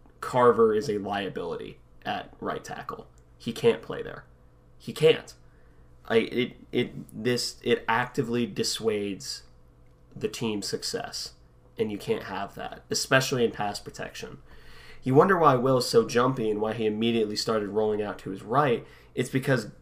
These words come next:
Carver was immediately getting just absolutely decimated,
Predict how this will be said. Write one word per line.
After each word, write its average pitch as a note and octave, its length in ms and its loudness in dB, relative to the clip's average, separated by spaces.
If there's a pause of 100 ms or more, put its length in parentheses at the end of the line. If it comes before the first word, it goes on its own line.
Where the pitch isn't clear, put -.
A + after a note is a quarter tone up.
(240)
Carver C3 420 4
was A2 260 -2
immediately A#2 920 2
getting G2+ 640 -4
just - 320 -12 (160)
absolutely A2+ 560 -2 (120)
decimated, A2 800 -2